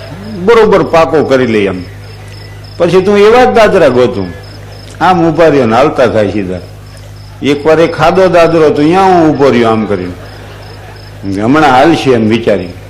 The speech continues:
પણ પછી દાદરો ન હાલ્યો એટલે હું માંડ્યો હાલવા. આડો અવળું જોઈને. લાભો મેરેની આપણી તો વાત છે.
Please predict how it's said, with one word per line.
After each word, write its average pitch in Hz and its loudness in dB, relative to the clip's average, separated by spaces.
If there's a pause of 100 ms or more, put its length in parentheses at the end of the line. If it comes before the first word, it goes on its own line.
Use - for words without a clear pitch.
(1000)
પણ 143 -4
પછી 151 -2
દાદરો 165 2
ન 160 0
હાલ્યો 156 4
એટલે 120 0
હું 147 2
માંડ્યો 127 2
હાલવા. 101 0 (1080)
આડો 131 2
અવળું 113 2
જોઈને. 110 2 (1300)
લાભો 135 2
મેરેની 131 2
આપણી 117 -2
તો 107 0
વાત 113 2
છે. - -6